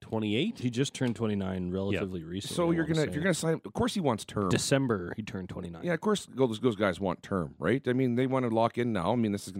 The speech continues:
Speaker 3: could potentially be one of his last or second last contract he's gonna
Speaker 1: Well,
Speaker 3: get.
Speaker 1: this, this is the last one where he's really gonna cash in.
Speaker 3: For sure,
Speaker 1: Yeah.
Speaker 3: right? So you're, you're, you know, you gotta look after yourself in this situation too. I, I agree,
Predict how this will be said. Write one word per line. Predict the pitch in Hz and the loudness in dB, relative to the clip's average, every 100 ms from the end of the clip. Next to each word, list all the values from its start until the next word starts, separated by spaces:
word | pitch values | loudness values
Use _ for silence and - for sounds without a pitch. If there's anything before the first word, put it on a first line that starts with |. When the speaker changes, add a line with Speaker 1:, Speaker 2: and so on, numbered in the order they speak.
| - | -4
Speaker 3:
could | 131 95 | -2 -2
potentially | 95 101 104 85 | 0 -2 0 0
be | 101 | 0
one | 104 98 | 2 0
of | 92 | -2
his | 80 - _ _ _ _ _ _ - | -6 -14 _ _ _ _ _ _ 0
last | 98 113 98 | 0 0 -4
or | |
second | - 107 107 | -2 0 2
last | 101 - | 0 2
contract | 104 107 120 104 | 2 2 2 0
he's | 101 92 | 0 -2
gonna | 95 | 0
Speaker 1:
Well, | 92 - | 2 2
Speaker 3:
get. | |
Speaker 1:
this, | 139 - | 0 0
this | 165 | -2
is | - | 0
the | 120 | 2
last | 110 107 | 2 2
one | 110 | 2
where | 98 | 2
he's | 90 | 0
really | 90 98 92 | 2 0 0
gonna | 85 80 | -2 -4
cash | 95 78 - | -4 -4 -6
in. | 92 - | -8 -6
Speaker 3:
For | - 185 | 0 0
sure, | 277 202 - - | 2 -2 -2 -2
Speaker 1:
Yeah. | 113 | 2
Speaker 3:
right? | 170 - | 2 0
So | 147 | -2
you're, | 147 180 | 0 0
you're, | 110 123 151 113 _ _ _ _ _ _ _ _ _ _ _ | 0 -2 -2 -4 _ _ _ _ _ _ _ _ _ _ _
you | 104 | 0
know, | 113 113 | 2 4
you | 117 98 _ - - | 2 0 _ -8 0
gotta | 110 | 2
look | 117 113 | 2 2
after | 120 - | 0 0
yourself | 117 117 139 | 0 2 2
in | 113 | 0
this | 110 | -2
situation | 117 - 110 113 - 104 | -4 -2 0 0 -2 -4
too. | 165 92 | 0 2
I, | 95 - | 2 2
I | 101 | 0
agree, | 90 120 | 2 0